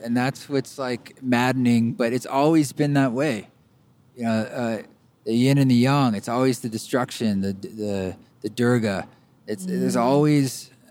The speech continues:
Speaker 1: it's the only way for the creation to be.
Speaker 2: Kali.
Speaker 1: Out of death comes life. And it's not that this, that,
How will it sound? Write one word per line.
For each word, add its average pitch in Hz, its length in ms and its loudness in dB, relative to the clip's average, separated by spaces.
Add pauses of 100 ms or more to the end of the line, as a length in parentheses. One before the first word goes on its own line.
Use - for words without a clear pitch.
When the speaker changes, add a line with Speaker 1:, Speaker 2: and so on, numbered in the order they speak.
(160)
Speaker 1:
it's 139 100 -20
the 160 140 -2
only 202 360 4
way 190 400 4
for 143 300 0
the 127 300 -2
creation 143 580 -2
to 117 100 -8
be. 139 440 0 (1040)
Speaker 2:
Kali. 170 720 -6
Speaker 1:
Out 139 200 -2
of 139 180 -2 (200)
death - 520 -2 (760)
comes 143 220 -2
life. 180 480 -2 (1080)
And 127 320 0
it's 139 260 -8
not 170 260 0
that 151 180 0
this, 147 300 0 (160)
that, 143 160 0